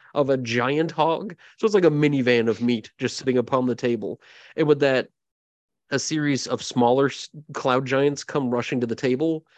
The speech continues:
but judging by their size, they all seem to be, like, pubescent. Like, they're just children giants, but they all come rushing to the table.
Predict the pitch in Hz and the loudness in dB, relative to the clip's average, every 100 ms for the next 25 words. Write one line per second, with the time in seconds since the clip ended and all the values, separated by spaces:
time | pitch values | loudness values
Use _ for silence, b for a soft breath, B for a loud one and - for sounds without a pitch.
0 | b b - 139 147 127 143 127 127 123 | b b -2 2 2 2 -2 -2 -2 -2
1 | - 123 123 143 139 - 135 127 131 127 | -2 -2 -2 -4 -6 -4 -2 0 -2 -2
2 | 135 123 123 120 123 120 110 107 - _ | -2 -4 -4 -4 -4 -2 -6 -8 -12 _
3 | _ _ - - 123 113 107 165 165 - | _ _ -8 -2 0 0 0 -2 -2 -8
4 | _ - 123 117 139 123 131 - - _ | _ 0 2 4 2 2 -2 -4 -16 _
5 | _ - 135 131 165 175 156 147 170 180 | _ 0 0 2 0 -2 -8 -2 0 2
6 | 196 190 - b b b 135 160 151 156 | -2 -8 -18 b b b 2 4 4 2
7 | 127 127 139 165 123 127 117 143 131 104 | 2 2 0 -4 -4 -4 -2 -2 -2 -4
8 | 101 | -10